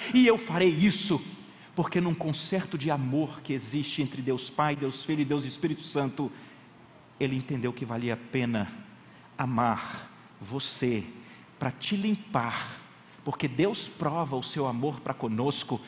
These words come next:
pelo fato de ter Cristo morrido por você, quando você ainda era um pecador. Você não merecia, mas Jesus veio, Ele te substitui, Ele pega os seus pecados,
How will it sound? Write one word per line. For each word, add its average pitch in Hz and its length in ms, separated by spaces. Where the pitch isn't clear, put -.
pelo 147 200
fato 170 360
de 139 120
ter - 300
Cristo 190 420
morrido 160 360
por 165 240
você, 147 760
quando 139 260
você 131 340
ainda 131 300
era 127 340
um 139 80
pecador. 101 580
Você 160 200
não 165 140
merecia, 135 680
mas 110 140
Jesus 110 320
veio, 101 300
Ele 117 160
te - 100
substitui, 113 720
Ele 110 140
pega 113 280
os 110 60
seus 117 160
pecados, 107 680